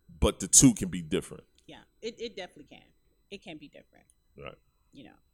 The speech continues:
Speaker 2: but for me,
Speaker 1: Mm-hmm.
Speaker 2: now it is, it is sometimes where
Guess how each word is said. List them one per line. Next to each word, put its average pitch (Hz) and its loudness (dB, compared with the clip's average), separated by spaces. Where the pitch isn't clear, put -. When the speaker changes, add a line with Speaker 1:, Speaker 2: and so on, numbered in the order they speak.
Speaker 2:
but 151 -18
for 226 -12
me, 185 -14
Speaker 1:
Mm-hmm. 76 -20
Speaker 2:
now 185 -4
it 233 -6
is, 262 -4
it 233 -6
is 277 -6
sometimes 185 -10
where 156 -8